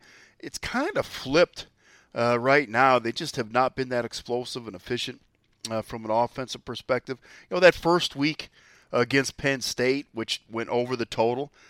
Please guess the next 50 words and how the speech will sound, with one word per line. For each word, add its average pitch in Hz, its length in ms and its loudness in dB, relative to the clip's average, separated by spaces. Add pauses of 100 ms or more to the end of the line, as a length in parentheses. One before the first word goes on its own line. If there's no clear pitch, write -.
(240)
again, 233 300 2
a 139 40 2
little 156 260 4
bit 165 180 2
fluky. 160 420 0
You 104 80 -6
remember 127 360 -2
Penn 135 240 -6
State 135 300 0
got 131 180 2
that 113 180 -2
touchdown, 101 760 0 (500)
uh, 107 220 2
right 117 280 0
before 120 460 -4
half 120 420 2
to 110 80 -16
kinda 107 320 -6
open 117 360 -8
the 101 80 -10
game 110 380 -6
up. 117 200 0 (200)
There 113 80 -12
wasn't 120 320 -2
a 113 40 -12
ton 135 240 -4
of 127 100 -8
yards, 120 440 2 (420)
uh, 113 100 2
in 127 260 -2
that 127 220 0
game. 131 240 -2
Remember 131 400 -4
the 117 220 -6
third 123 500 -4
week 127 260 -4
against 107 320 -4
Syracuse, 135 880 -4 (460)
where, 117 420 8 (180)
I 120 100 6
mean, 127 220 0
it 208 100 6
was 135 100 -2
a 113 80 0
low-scoring 123 720 -2
game, 117 400 -2
really 123 240 -2
a 101 80 -4
dead 113 280 4
under. 110 460 2